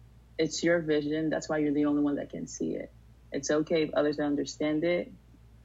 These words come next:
Your results will speak louder than any word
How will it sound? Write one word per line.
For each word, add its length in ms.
Your 280
results 420
will 80
speak 320
louder 520
than 180
any 240
word 380